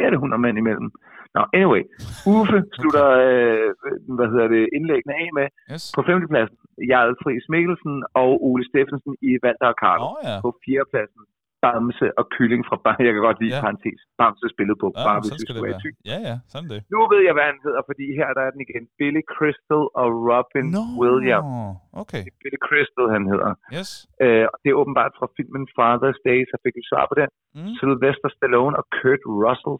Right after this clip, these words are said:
Speaker 1: fra Tango and Cash.
Speaker 2: Mm.
Speaker 1: Og så til sidst, øh, på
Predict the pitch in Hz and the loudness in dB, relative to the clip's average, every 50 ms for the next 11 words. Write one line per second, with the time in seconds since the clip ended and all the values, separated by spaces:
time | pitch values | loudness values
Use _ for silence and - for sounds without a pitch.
0 | - - 117 - _ - - - 113 113 123 127 - 139 131 - 104 110 107 107 | -6 -6 -6 -6 _ -10 -6 -2 -2 -2 -2 -4 -4 -4 -4 -4 -4 -6 -8 -10
1 | - - - - - 135 131 - - - - - - - - - _ _ _ _ | -12 -16 -14 -8 -6 -4 -4 -4 -6 -8 -8 -8 -8 -8 -8 -10 _ _ _ _
2 | _ 127 135 143 139 123 101 87 - 113 - - 117 113 - - 117 - - - | _ -16 -14 -12 -10 -10 -10 -8 -8 -6 -2 -2 -2 -2 -2 -8 -10 -10 -8 -6
3 | 120 120 - - _ - - _ _ _ _ _ _ _ _ _ _ _ - 127 | -6 -6 -6 -8 _ -20 -20 _ _ _ _ _ _ _ _ _ _ _ 0 0
4 | 120 113 98 - | 2 2 0 -2